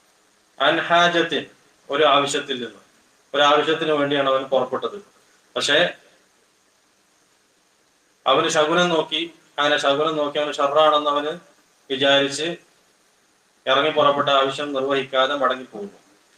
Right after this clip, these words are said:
അപ്പൊ അങ്ങനെ ആരെയാണോ തന്റെ ആവശ്യത്തിൽ നിന്ന് തിയറ അഥവാ ശകുനം അവനെ മടക്കി അയക്കുന്നത്,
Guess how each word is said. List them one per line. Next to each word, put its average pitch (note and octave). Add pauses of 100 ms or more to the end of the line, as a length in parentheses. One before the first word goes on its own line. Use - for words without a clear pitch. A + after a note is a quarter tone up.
(160)
അപ്പൊ -
അങ്ങനെ F3+
ആരെയാണോ E3 (140)
തന്റെ D3+
ആവശ്യത്തിൽ D3
നിന്ന് C#3+ (840)
തിയറ C#3
അഥവാ C#3
ശകുനം C3+
അവനെ C3+
മടക്കി B2+
അയക്കുന്നത്, B2+